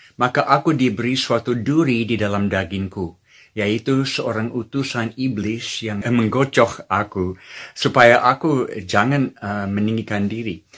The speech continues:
Tentang hal itu, aku sudah tiga kali bersujud kepada Tuhan, supaya utusan iblis itu mundur daripadaku. Tetapi jawab Tuhan kepadaku, "Cukuplah kasih karuniaku bagimu."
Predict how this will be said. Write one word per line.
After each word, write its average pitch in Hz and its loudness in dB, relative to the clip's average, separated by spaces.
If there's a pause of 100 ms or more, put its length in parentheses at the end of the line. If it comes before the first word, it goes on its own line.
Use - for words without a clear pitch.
(120)
Tentang 139 0
hal 147 0
itu, 175 2
aku 131 -4
sudah 107 -2
tiga 110 0
kali 139 0
bersujud 131 -2
kepada 107 -2
Tuhan, 98 -4
supaya 123 -2
utusan 135 -2
iblis 113 0
itu 104 -4
mundur 127 2
daripadaku. 92 -4 (560)
Tetapi 135 2
jawab 135 4
Tuhan 151 -2
kepadaku, 104 -6 (560)
"Cukuplah 123 -2
kasih 101 -4
karuniaku 98 -4
bagimu." 87 -6